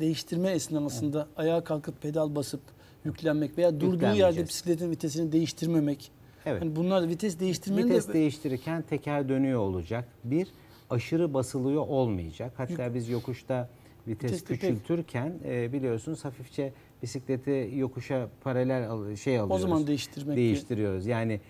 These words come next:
Speaker 2: e, vites değiştirirken aşırı pedala yüklenmiş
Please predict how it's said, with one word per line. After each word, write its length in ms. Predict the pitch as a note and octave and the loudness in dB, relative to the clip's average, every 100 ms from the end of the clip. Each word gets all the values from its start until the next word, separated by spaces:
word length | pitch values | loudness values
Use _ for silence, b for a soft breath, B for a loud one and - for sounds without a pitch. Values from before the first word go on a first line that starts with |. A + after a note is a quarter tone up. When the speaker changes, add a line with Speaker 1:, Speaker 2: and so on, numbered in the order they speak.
| B - | B -8
Speaker 2:
e, 60 | G#2+ A2+ A2+ A2+ A2 A2 G#2+ A2 | -4 0 0 0 0 0 -2 -2
vites 360 | A2 C3 A#2+ | -2 -4 -2
değiştirirken 760 | A#2+ A#2+ - B2+ A#2+ C#3 C#3 B2+ - - | -2 -2 -2 -6 -4 -4 -4 -6 -10 -10
aşırı 300 | B2 - C3 | -8 -4 -4
pedala 360 | B2+ A2 A#2 A2+ | -2 -4 -2 -2
yüklenmiş 640 | A2+ - A#2 A2+ A#2+ A#2+ | -4 -6 -6 -4 -6 -6